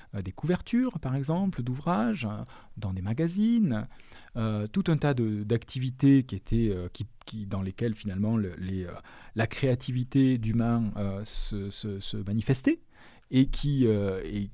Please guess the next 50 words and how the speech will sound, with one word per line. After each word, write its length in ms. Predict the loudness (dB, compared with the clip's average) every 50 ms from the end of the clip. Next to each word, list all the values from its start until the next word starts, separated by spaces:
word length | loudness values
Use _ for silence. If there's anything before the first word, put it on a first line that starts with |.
| -12 -10
qui 160 | -8 -8 -4
permettait 520 | 0 0 0 2 2 0 2 4 2 2
justement 440 | 2 0 -2 -2 0 0 2 2 4
peut-être 420 | 2 4 4 4 4 2 2 -2
à 80 | -2 -2
une, 140 | 0 -2 -2
à 80 | -4
un 120 | -4 -4 -4
groupe 300 | -2 -2 -2 -2 -2 -4
de, 420 | -4 -2 -2 -2 -4 -6 -8 -8
de 120 | -8 -8 -8
créateurs 500 | -8 -6 -6 -8 -4 -2 0 0 0 0
de, 160 | 0 -2 -2
de 120 | -2 -2
vivre 300 | 0 2 0 0 0 -2
ou 60 | -4
de 100 | -2 0
vivre 280 | 0 0 0 0 0 0
un 60 | -2
petit 180 | -2 -2 -6 0
peu 100 | 2 4
mieux. 220 | 4 4 2 2 0 -8 -16 -16 -16 -16 -12 -6
Donc 160 | -6 -2 4
là, 100 | 6 8
on 120 | 8 8 8
risque 340 | 10 10 8 8 8 4 2
pro-, 260 | 6 6 4 4 6
on, 320 | 2 2 2 2 0 -4 -10 -8
très 220 | -2 4 4 4
probablement 480 | 6 6 4 4 6 4 6 4 4 4
de 220 | 2 4 2 2
survivre. 500 | 4 6 6 8 8 8 8 8 4 2
Voilà, 180 | 2 4 4 4
c'est 100 | 2 2
ça, 220 | 0 2 2 2
c'est 160 | 0 -2 -4
parfois 300 | -6 -8 -6 -4 -2 -2
aussi 240 | -2 0 0 2 4
à 40 | 4
la 100 | 4 4
limite. 320 | 6 6 6 6 6 2
Et 100 | -2 0
donc 200 | 2 2 2 4
là, 140 | 6 4 4
il, 180 | 4 0 -6 2
peut-être 300 | 2 4 6 6 6 6
que 100 | 4 2
justement, 460 | 2 2 0 2 4 4 4 4 2 -2 -4 -12 -18 -18 -18 -20 -20 -20 -20 -18 -4
euh, 260 | -2 0 0 2 0 0 0
quand, 260 | -2 0 0 -2 -4